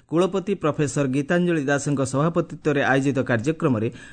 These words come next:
ମୁଖ୍ୟ ଅତିଥି ଭାବେ ବ୍ରହ୍ମପୁର ସାଂସଦ ଡକ୍ଟର ପ୍ରଦୀପ କୁମାର ପାଣିଗ୍ରାହୀ ଯୋଗଦେଇ ଦୁଇ ହଜାର ସତଚାଳିଶ ସୁଦ୍ଧା ବିକଶିତ ଭାରତ ସଂକଳ୍ପକୁ ଏହିଭଳି ଗବେଷଣା ସମ୍ମିଳନୀ ମାର୍ଗଦର୍ଶନ ଦେଇପାରିବ ବୋଲି କହିଥିଲେ।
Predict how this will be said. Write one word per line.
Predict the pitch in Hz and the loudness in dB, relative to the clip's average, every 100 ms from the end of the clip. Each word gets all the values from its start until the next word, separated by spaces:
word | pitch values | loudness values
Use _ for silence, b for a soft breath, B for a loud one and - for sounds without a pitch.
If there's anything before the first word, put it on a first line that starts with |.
| - | -2
ମୁଖ୍ୟ | 147 151 196 | -2 0 -2
ଅତିଥି | 180 175 143 | -2 -2 0
ଭାବେ | 131 120 170 | 0 0 0
ବ୍ରହ୍ମପୁର | 151 147 156 143 139 | 0 2 2 0 -4
ସାଂସଦ | 127 131 131 160 160 | 0 2 2 2 -2
ଡକ୍ଟର | 165 139 - 135 | 0 -2 0 -2
ପ୍ରଦୀପ | 113 131 127 170 | 0 -2 0 0
କୁମାର | 160 147 131 | 0 0 0
ପାଣିଗ୍ରାହୀ | 127 131 147 139 | 2 2 2 0
ଯୋଗଦେଇ | 113 120 160 147 101 B B B | 0 0 0 2 -2 B B B
ଦୁଇ | 127 156 | -4 0
ହଜାର | 156 143 131 | 0 -2 -4
ସତଚାଳିଶ | - 139 131 180 160 | -2 -2 2 2 2
ସୁଦ୍ଧା | 135 135 110 156 | 0 -2 0 0
ବିକଶିତ | 151 135 185 - 165 | 0 0 0 0 0
ଭାରତ | 135 135 135 131 | 0 2 0 0
ସଂକଳ୍ପକୁ | 127 131 135 160 151 120 139 - | 0 0 0 0 -2 -2 -2 0
ଏହିଭଳି | 139 139 139 | 0 0 0
ଗବେଷଣା | 120 120 151 151 151 | 0 0 0 0 -2
ସମ୍ମିଳନୀ | 127 131 131 123 135 B B B - | 0 2 2 2 -2 B B B 0
ମାର୍ଗଦର୍ଶନ | 147 147 185 185 - 160 139 | 0 0 0 0 0 0 0
ଦେଇପାରିବ | 127 127 135 165 | 0 0 0 0
ବୋଲି | 131 113 | 0 0
କହିଥିଲେ। | 135 147 117 113 | 0 -2 0 -2